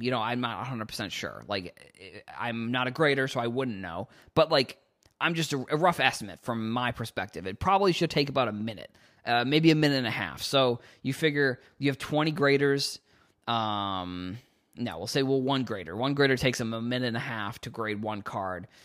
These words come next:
If, I mean, I, I'm not gonna say that they're sitting there and grading cards from when they get there to when they leave, but, like,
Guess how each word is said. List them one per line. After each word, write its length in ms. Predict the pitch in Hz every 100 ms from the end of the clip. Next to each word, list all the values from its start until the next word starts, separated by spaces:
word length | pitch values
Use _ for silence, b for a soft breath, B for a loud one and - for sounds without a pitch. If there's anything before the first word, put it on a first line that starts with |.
| b b _ -
If, 640 | 131 131 120 - - - _ _ _ _ _ _
I 120 | 127
mean, 180 | 135 127
I, 140 | 107
I'm 100 | 127
not 140 | 147 147
gonna 120 | 139
say 220 | - 147
that 120 | 147
they're 140 | 135 127
sitting 360 | - 165 156
there 200 | 143 131
and 160 | 117 110
grading 320 | 127 127 127
cards 400 | - 139 135 120
from 320 | - 120 110
when 140 | 117 113
they 80 |
get 240 | 110 123 -
there 120 | 127
to 80 | 123
when 180 | 120 117
they 100 | 110
leave, 440 | 147 190 160 139
but, 160 | 139 107
like, 280 | 127 113